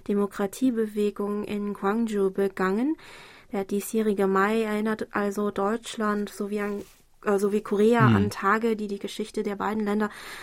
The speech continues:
Speaker 1: besonders stark geprägt haben. Zum Thema Gwangju-Aufstand gibt es übrigens ein Buch der koreanischen Autorin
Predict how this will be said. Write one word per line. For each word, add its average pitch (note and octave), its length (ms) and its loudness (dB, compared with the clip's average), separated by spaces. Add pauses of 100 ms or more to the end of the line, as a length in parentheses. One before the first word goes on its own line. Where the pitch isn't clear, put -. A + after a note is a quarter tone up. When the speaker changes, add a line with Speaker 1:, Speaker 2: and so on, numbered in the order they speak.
(160)
Speaker 1:
besonders A3 720 2
stark - 560 -2
geprägt - 800 -4
haben. A3 380 -2 (440)
Zum A#3 480 0
Thema A3+ 360 0
Gwangju-Aufstand A#3 1300 0
gibt G#3+ 160 -8
es A#3 120 -4
übrigens B3+ 520 -2
ein G#3+ 260 -2
Buch B3+ 260 -2
der A3+ 160 -4
koreanischen G#3+ 720 -4
Autorin G#3+ 600 -2